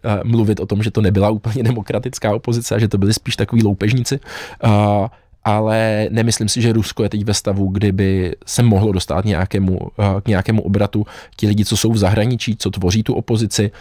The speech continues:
tak jsou sice dobře nakontaktovaní, a jsou to skvělí, jako brilantní novináři, politici, zajímaví lidi, jako myslitelé, spisovatelé, co odešli, ale v Rusku je dost důležité často, že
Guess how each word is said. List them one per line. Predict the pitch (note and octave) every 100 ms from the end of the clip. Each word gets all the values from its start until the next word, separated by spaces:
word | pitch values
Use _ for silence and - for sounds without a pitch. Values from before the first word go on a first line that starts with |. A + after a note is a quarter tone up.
| - -
tak | G#2
jsou | - G2+
sice | - A2
dobře | G#2+ A2+
nakontaktovaní, | G#2+ G2+ G#2 G2+ - G#2 G#2 G2+ G2+ G2 G2+ - - -
a | G2 F#2+ F#2+ F2+ F2+ F2 - - -
jsou | - G#2+
to | A2
skvělí, | - - - - B2+ A2+ G#2+ G#2
jako | G2 -
brilantní | A#2 A2 G2 G2+ -
novináři, | G#2 G#2 G2+ A2 G2 G2 G2+
politici, | F#2+ G#2 G2+ A2 A2 - - G2+ F#2+ F#2+
zajímaví | G#2 G#2 G#2+ G2+ G2+ G2+
lidi, | G2 F#2+
jako | F#2+ F#2+
myslitelé, | F#2+ - G#2+ G2 F#2 F2+
spisovatelé, | - - G2+ G#2+ G#2+ - F#2+ G2 - - -
co | -
odešli, | - - G#2+ - G#2+
ale | - G#2 G#2 G2 G2 -
v | G#2
Rusku | F#2+ -
je | G2+ F#2 - - - -
dost | A2 A2
důležité | G#2+ G2 G2 G2 F#2+
často, | G2 -
že | G#2 F#2 G2